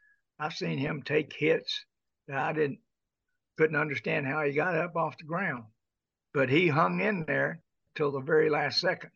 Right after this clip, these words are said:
to complete the play. And you're good, you're great quarterbacks, they do that. Um, Brett Favre,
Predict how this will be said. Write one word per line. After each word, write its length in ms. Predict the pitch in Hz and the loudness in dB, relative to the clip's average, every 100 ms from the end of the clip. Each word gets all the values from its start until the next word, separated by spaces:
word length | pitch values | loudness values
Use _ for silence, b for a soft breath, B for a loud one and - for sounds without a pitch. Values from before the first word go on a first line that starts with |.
| _ - | _ -10
to 80 | 135 | -8
complete 440 | 131 120 147 143 | -8 -2 -2 -2
the 60 | 135 | -6
play. 400 | 151 196 147 117 _ _ _ _ _ _ _ _ 151 | -6 -6 -6 -10 _ _ _ _ _ _ _ _ 0
And 480 | 143 143 135 139 - _ _ - | 4 4 2 -2 -12 _ _ -4
you're 180 | 151 143 | 0 2
good, 400 | 175 202 185 151 _ 233 _ _ _ _ _ _ _ _ _ _ _ | 4 4 2 -2 _ -20 _ _ _ _ _ _ _ _ _ _ _
you're 160 | 143 131 | -6 -4
great 380 | 151 175 - | 2 2 2
quarterbacks, 560 | - 147 131 131 123 135 - - _ - - | -6 -6 -4 -4 -4 -6 -14 -20 _ -12 -4
they 120 | 147 | -2
do 200 | 139 135 | 0 -2
that. 220 | 120 - - _ _ _ _ _ _ _ _ _ | -4 -8 -14 _ _ _ _ _ _ _ _ _
Um, 540 | 131 123 123 120 123 117 _ _ _ _ _ _ _ _ _ _ _ _ _ _ | -12 -8 -8 -10 -14 -20 _ _ _ _ _ _ _ _ _ _ _ _ _ _
Brett 300 | 139 156 - | 2 2 2
Favre, 480 | - 160 165 160 143 | 2 4 6 4 2